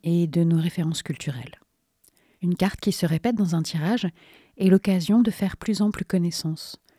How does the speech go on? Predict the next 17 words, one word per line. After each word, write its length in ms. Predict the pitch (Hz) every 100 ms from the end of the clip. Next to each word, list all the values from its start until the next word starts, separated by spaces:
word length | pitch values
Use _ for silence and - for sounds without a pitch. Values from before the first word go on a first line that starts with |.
| _ _ _ _
comme 200 | - 180
relire 340 | 175 190 220 190
un 100 | 170
livre 420 | 175 254 226 156
et 80 | 170
donc 240 | 208 220 -
découvrir 640 | 220 - 196 147 190 240
de 80 | 180
nouvelles 340 | 180 180 175
choses 480 | 175 - 160 226 170 - _ - - _ _
alors 320 | 185 185 202
qu'on 220 | - 180
en 100 | 170
connaissait 540 | - 190 180 175 -
déjà 260 | 185 175 170
la 80 | 160
fin. 300 | - -